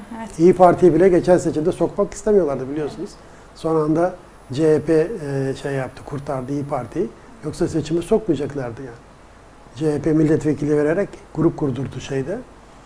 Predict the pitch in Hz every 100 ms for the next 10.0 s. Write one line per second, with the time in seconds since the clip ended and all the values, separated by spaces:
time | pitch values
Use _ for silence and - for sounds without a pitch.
0 | - 139 151 131 - 233 254 - 196 185
1 | 220 196 175 147 135 131 160 190 175 196
2 | 170 147 180 170 - - 170 208 262 -
3 | - - 190 190 190 185 214 208 175 135
4 | 147 139 131 110 - - - - 160 160
5 | 160 170 160 160 160 160 160 165 165 165
6 | 165 175 - - - - - - 143 156
7 | 156 170 196 156 165 147 165 165 160 156
8 | 156 165 170 156 147 147 - 180 226 170
9 | 160 160 170 170 - 156 170 165 170